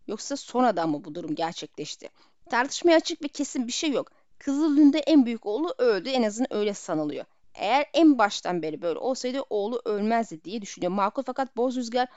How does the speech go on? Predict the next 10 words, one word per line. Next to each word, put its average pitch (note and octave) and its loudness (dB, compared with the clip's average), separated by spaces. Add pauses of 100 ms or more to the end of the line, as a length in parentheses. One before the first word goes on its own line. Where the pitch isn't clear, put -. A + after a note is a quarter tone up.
(200)
bu G#3+ -2
aileden B3 0
genel A#3+ 2
olarak B3+ -2
fazla A3 -2
hoşlanmadığı B3+ 0
gibi C4+ -4 (340)
çocuklarla G#3 -8
sorunu B3+ -2
yok. G#3 -2